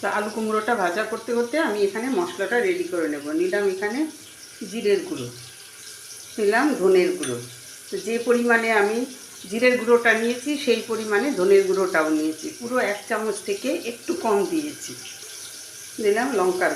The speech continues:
গুঁড়ো, হলুদ গুঁড়ো, পরিমাণ মতো আদা বাটা, সব জল দিয়ে গুলে নেব। নুন, নুনটাও নিয়ে নিলাম। আলু আর কুমড়োটাকে একটু লাল করে ভেজে তুলে নিলাম।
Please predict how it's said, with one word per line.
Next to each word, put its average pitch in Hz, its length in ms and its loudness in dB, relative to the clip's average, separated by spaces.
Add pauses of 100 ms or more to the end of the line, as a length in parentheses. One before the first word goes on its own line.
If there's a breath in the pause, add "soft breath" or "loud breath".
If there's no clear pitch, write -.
গুঁড়ো, 139 160 -10 (1600)
হলুদ 196 340 0
গুঁড়ো, 131 240 -2 (2000)
পরিমাণ 208 360 2
মতো 208 460 0 (120)
আদা 180 260 2
বাটা, 139 320 -4 (1040)
সব - 300 2
জল 202 280 4
দিয়ে 226 200 -2
গুলে 185 280 2
নেব। 123 260 -2 (1120)
নুন, 196 400 2 (340)
নুনটাও 196 460 4
নিয়ে 202 260 4
নিলাম। 135 300 -2 (840)
আলু 208 300 0
আর 220 120 4
কুমড়োটাকে 208 600 0
একটু 240 280 -4
লাল 196 360 -2
করে 208 280 -2 (100)
ভেজে 185 340 -2
তুলে 160 260 0
নিলাম। 131 300 -8